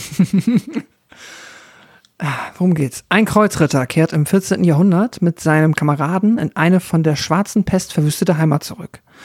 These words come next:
Die Kirche befiehlt den beiden Rittern, eine Hexe in eine abgelegene Abtei zu bringen,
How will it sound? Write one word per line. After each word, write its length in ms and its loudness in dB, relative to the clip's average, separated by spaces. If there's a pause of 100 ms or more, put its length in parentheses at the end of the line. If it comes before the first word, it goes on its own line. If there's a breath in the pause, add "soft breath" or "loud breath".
(280 loud breath)
Die 80 4
Kirche 520 2
befiehlt 420 0
den 140 2
beiden 260 0
Rittern, 460 0
eine 180 2
Hexe 480 -2
in 80 0
eine 300 -2
abgelegene 600 0
Abtei 300 -2
zu 160 -8
bringen, 400 -4